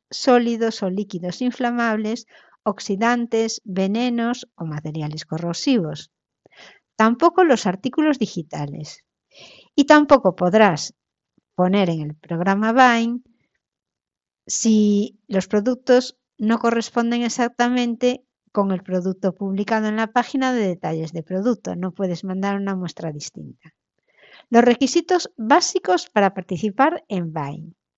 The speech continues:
Para participar en Amazon Buying, tienes que estar registrado como titular de la marca en el registro de marcas de Amazon. Si crees que cumples estos requisitos y no puedes registrar tus productos en Buying, te tienes que poner en contacto con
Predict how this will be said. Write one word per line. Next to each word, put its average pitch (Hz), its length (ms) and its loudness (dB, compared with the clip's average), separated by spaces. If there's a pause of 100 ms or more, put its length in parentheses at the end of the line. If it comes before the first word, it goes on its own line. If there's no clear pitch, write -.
(180)
Para 220 240 4
participar 269 800 2
en 202 140 -4
Amazon 226 460 0
Buying, 214 460 4 (380)
tienes 302 300 2
que 285 80 -4
estar 226 240 0
registrado 302 600 0
como 214 260 -2
titular 196 420 -2
de 196 100 -4
la 196 140 -2
marca 320 460 -2
en 202 160 -6
el 180 100 -4
registro 277 640 -4
de 170 200 -6
marcas 165 340 -8
de 196 140 -2
Amazon. 175 560 -2 (480)
Si 175 220 -6
crees 220 400 6
que 220 120 -2
cumples 214 400 -2
estos 202 220 -2
requisitos 208 600 -4
y 170 40 -6
no 160 140 -6
puedes 202 260 2
registrar 208 640 0
tus - 180 -8
productos 165 520 -6
en 233 140 0
Buying, 226 440 4 (320)
te 240 120 2
tienes 269 260 0
que 262 100 0
poner 226 480 0
en 220 120 -2
contacto 311 520 0
con 220 320 -4